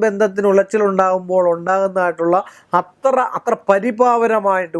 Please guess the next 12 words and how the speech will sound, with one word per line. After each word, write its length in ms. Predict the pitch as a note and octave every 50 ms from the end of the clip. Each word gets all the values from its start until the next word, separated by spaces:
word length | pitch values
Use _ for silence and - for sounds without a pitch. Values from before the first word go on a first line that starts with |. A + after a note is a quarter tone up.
| E3+ F3
ഒരു 140 | F#3 F#3+ F3+ -
സ്ത്രീയും 360 | - F#3 A3 A3+ A#3+ B3 G#3 G3+
പുരുഷ-, 220 | G3+ E3 - _ -
കന്യാദാനം 720 | F#3+ F#3+ G3+ G#3+ A#3 A#3 A3+ G#3 F#3 F#3+ F#3+ F#3+ F#3+ F#3+ F#3
എന്നാ 120 | E3+ D3+ B2+ A#2
പറയുന്നത്, 320 | A#2 A#2 A2+ A#2+ B2 - _ _ _ _ _ _ _ _ _ _ _ _ _ _ _ _ _ _ _ _ _ _ _ _ _ _ _ _ _ _ -
അല്ലേ? 160 | C4 G#3+ C#3 - - _ _ _ _ _ _ _ _ _ _ _ _ _ _ _ _ _ _ _ _ _ _ _ _ _ _ _ _ _ - G#2+ -
അച്ഛൻ 260 | - - - C#4+ C#4 C4 - - E3
ഉത്തമനായ 600 | E3 - - B3 C4 B3+ - C#4+ C#4+ D4 D4+ D4+ D4+ D4 C#4
ഒരു 80 | C4 G#3+ G#3
പുരുഷന്, 440 | A3 F#3+ F3 - G#3 F#3+ D#3+ C3 A2 C#2+ - _ _ _ _ _ _ _ _ _ _ _ _ _ _ _ _ _ _ _ _ _ - F3 F#3+
ഉത്തമനായ 880 | F#3+ - _ _ _ - A#3 A3+ A3+ A3 A#3 A#3 A#3 A3+ A#3 A#3 A#3+ C4+